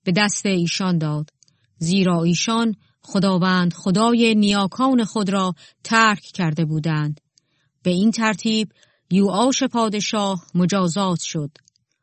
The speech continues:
یوآش به شدت زخمی شده بود و هنگامی که ارتش دشمن عقب نشینی کرد، دو نفر از خدمتگزاران وی دسیسه کردند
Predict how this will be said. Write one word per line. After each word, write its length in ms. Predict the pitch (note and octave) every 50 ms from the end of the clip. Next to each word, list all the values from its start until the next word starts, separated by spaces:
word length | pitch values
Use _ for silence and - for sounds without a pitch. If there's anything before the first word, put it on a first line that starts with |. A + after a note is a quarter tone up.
| _ _ _ _
یوآش 640 | - F3 F#3+ F#3 F#3 F3 G3 G#3 G#3+ G#3 G3+ - - _ _ _ _ -
به 80 | G3
شدت 460 | F#3 - A3 G3+ F3 - A#3+ A#3+ A#3 -
زخمی 460 | - F#3 A3 G3+ - - A#3 A#3 G#3+
شده 340 | - - F#3+ E3+ F#3+ F3+ E3+ -
بود 240 | F3+ F3+ F3 E3 - _ _ _ _ _ _ _ -
و 80 | F#3+
هنگامی 560 | F#3+ G#3 G3+ F#3+ F#3 G3 G#3 A3 A3 A3 A3 G3
که 180 | - A3 -
ارتش 340 | F#3 F#3 - - A#3+ - -
دشمن 560 | A#3 F#3+ G3+ G3 - - - A3 A3 G#3+ G#3+ F3 - - - _ _ _
عقب 280 | - F#3 F3+ G#3+ G#3 F3+ -
نشینی 560 | F#3+ F#3+ E3+ - - - G3 G3 A3+ B3+ B3
کرد، 420 | - - G#3 G3 G3 F#3+ E3+ E3+ - _ _ _ _ _ _ -
دو 120 | E3+ A#3+
نفر 320 | C4 B3+ A#3 - A#3 G#3+ G3+ -
از 180 | F3 F3+ -
خدمتگزاران 1080 | - - G3+ E3+ - G3 F#3 F3 - - G3 F3+ D#3 G3 F#3 F3+ F3 F#3+ G#3+ A#3 A#3+ A3+
وی 320 | G#3+ F#3 G3 G3 F#3+ F3+ E3+ - - _ _ _ -
دسیسه 520 | - F#3 F#3 - - G3+ F#3 D#3+ - - C4+
کردند 600 | - B3 A3+ G#3 F#3 F3+ G3 F#3+ F#3 F3 E3+